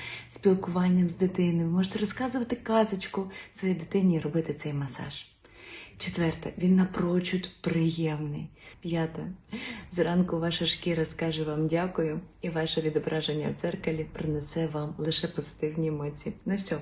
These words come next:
поїхали. Для тих, хто додивиться це відео до кінця, я приготувала певні сюрпризи. Я покажу вам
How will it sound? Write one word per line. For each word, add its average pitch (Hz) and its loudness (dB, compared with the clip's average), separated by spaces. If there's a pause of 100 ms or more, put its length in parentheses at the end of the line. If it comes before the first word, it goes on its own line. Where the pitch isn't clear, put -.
поїхали. 165 0 (340)
Для 165 4
тих, 160 2
хто - -2
додивиться 156 0
це 196 4
відео 151 0
до 160 4
кінця, 165 0 (540)
я 180 -2 (120)
приготувала 165 2
певні 160 2
сюрпризи. - -4
Я 165 -2
покажу 170 2
вам 151 2